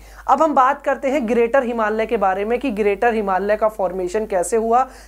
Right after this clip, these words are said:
क्या-क्या चीजें कैसे-कैसे बनी। तो आप देख सकते हो सर, यहाँ पर ये है geosyncline,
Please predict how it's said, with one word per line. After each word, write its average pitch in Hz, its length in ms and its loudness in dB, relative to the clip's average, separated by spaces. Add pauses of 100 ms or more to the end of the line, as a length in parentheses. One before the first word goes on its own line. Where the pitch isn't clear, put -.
(100)
क्या-क्या 240 320 2
चीजें 240 340 -4
कैसे-कैसे 156 580 -4
बनी। 120 280 -12 (300)
तो 294 60 2
आप 240 260 4
देख 247 280 -4
सकते 285 300 -2
हो 285 260 0 (220)
सर, 330 220 4
यहाँ 233 420 0
पर 151 280 -8 (420)
ये 269 280 4
है 302 200 4
geosyncline, 254 840 2